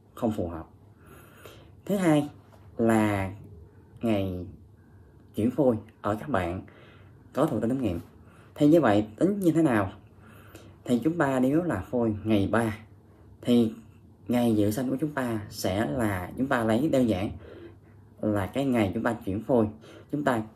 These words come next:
cộng cho hai trăm sáu mươi ba ngày thì sẽ ra được ngày dự sanh vào năm tới của các bạn. Nếu là phôi ngày năm thì các bạn lấy hai trăm sáu mươi mốt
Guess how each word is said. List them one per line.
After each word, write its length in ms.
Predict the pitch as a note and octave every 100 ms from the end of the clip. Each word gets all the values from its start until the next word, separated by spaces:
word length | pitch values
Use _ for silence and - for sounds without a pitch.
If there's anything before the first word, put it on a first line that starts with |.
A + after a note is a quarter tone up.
| -
cộng 340 | A2 F#2+ G2+ A2
cho 180 | A#2+
hai 380 | G#2+ G2 C3+ B2+ -
trăm 280 | B2+ A#2 A2
sáu 360 | - - C3 E3
mươi 140 | D3
ba 180 | A#2+ A#2+
ngày 260 | G#2+ F2+ - - - - -
thì 160 | A2+ G2
sẽ 340 | - F#2+ G#2+
ra 180 | B2 G#2+
được 120 | G2+ - - -
ngày 260 | G#2+ F2+ E2 -
dự 200 | G#2+ F#2
sanh 320 | - A#2 G#2 G2 - - - - -
vào 140 | F2+
năm 120 | G2
tới 220 | F#2+ G#2+ A2
của 60 |
các 100 | B2
bạn. 200 | G2+ D#2+ - - - - - - - - - -
Nếu 160 | C3+ A#3+
là 120 | C#3
phôi 260 | - D3+ C#3
ngày 220 | A#2+ F#2
năm 280 | G2+ C#3+ - - - - - -
thì 420 | A#2+ A2 G#2 G2 A#2+
các 160 | D3+
bạn 320 | G2+ F#2 G2+ -
lấy 320 | A#2+ A#2 E3+ A#3 - - -
hai 280 | C3 B2 A#2+
trăm 280 | B2+ A#2+ A2+
sáu 380 | - - C3 F3
mươi 120 | C3+
mốt 180 | B2+